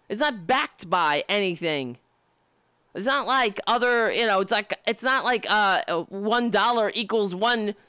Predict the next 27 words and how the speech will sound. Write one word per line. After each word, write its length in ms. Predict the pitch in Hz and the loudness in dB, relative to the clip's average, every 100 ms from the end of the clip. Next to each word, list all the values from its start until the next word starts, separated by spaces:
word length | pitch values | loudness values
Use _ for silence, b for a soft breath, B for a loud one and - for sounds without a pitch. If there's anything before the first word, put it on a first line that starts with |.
| b | b
little 300 | 190 247 220 | -2 0 0
gold 400 | 185 240 214 156 | 2 2 2 2
bar 320 | 220 247 208 | 2 4 4
in 100 | 196 | 2
Gold 320 | 185 220 180 | 2 0 0
Knox. 400 | 226 247 170 - | 2 2 0 -6
That's 260 | - 240 247 | 0 0 2
not 160 | 220 | 0
how 280 | 233 214 202 | 2 2 2
it 100 | 165 | 2
works. 640 | 247 285 - - - - - _ _ _ _ _ _ _ _ _ | 2 2 -2 -14 -20 -20 -20 _ _ _ _ _ _ _ _ _
We 180 | 180 269 | -2 0
make 320 | 254 302 - | 2 2 2
our 200 | 233 208 | 0 2
own, 280 | 233 240 240 | 2 2 0
e-, 240 | 220 220 190 | -2 -4 -4
we, 360 | 240 247 214 - | -4 -2 -4 -8
we 380 | 202 240 240 220 | -6 -4 -4 -4
make 380 | 220 247 247 - | -4 -4 -6 -2
our 220 | 226 220 | 0 2
own 340 | 175 233 226 185 | 2 0 0 -2
currency. 840 | 254 370 285 185 - 120 95 _ _ _ _ _ _ _ _ _ _ _ _ _ _ _ - - - _ _ _ - _ _ _ _ - - _ _ - | 0 0 0 -2 -4 -6 -8 _ _ _ _ _ _ _ _ _ _ _ _ _ _ _ -20 -20 -20 _ _ _ -20 _ _ _ _ -20 -20 _ _ -6
They 180 | 165 269 | 0 0
can 220 | 311 247 | 0 2
make 220 | 262 277 | 0 0
as 140 | 269 226 | 0 0
much 300 | 285 - | -2 -2